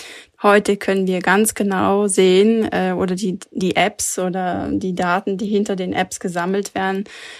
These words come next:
anhand derer kann man definitiv Rückschlüsse ziehen zur, äh, Bildung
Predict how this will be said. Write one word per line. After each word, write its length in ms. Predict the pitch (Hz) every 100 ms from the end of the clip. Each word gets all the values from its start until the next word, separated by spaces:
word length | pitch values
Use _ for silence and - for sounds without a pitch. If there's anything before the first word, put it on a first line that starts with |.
| -
anhand 520 | - 190 202 202 202
derer 260 | 185 190 190
kann 200 | - 190
man 200 | 190 185
definitiv 760 | 185 208 214 208 214 185 -
Rückschlüsse 560 | 208 208 - 196 190 196
ziehen 400 | - 190 185 185
zur, 500 | - 190 185 202 -
äh, 280 | - 190 185
Bildung 840 | 180 208 220 214 202 196 196 196